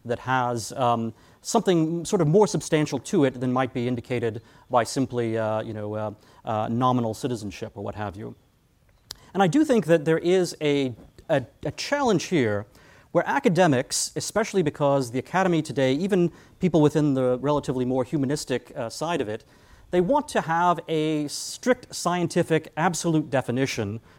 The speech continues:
of concepts and of the materials that they're working upon. They don't like messiness. And so I think that when you have an academic treating something like nationalism, which is messy and which is not amenable to a simple definition, you wind up creating, um,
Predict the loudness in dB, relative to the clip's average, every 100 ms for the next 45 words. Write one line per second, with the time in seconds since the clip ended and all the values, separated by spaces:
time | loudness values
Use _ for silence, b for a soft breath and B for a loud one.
0 | b -6 2 4 4 2 -6 -8 -16 -10
1 | -6 -4 -4 -4 -2 -2 -6 B B B
2 | -8 -4 -4 0 4 4 4 2 -2 -2
3 | -2 -2 -6 -6 -8 -10 -14 b b b
4 | 4 6 8 6 6 2 2 -2 -4 -8
5 | -14 -14 -6 -4 -2 0 2 2 0 0
6 | -2 0 0 -2 -2 0 0 0 -2 0
7 | 0 0 0 -4 b b _ 0 2 4
8 | 2 0 0 -2 -2 -4 -4 -6 -6 -4
9 | -4 -4 -2 -2 0 -2 -2 -8 -12 b
10 | b b -4 0 4 6 6 4 0 -2
11 | -2 -6 -6 -6 -6 -6 -10 b -14 -6
12 | -4 -2 -2 -4 -6 -8 -8 -8 -8 b
13 | b b -6 -2 0 2 0 -2 -2 2
14 | 4 4 2 0 2 4 4 2 0 -2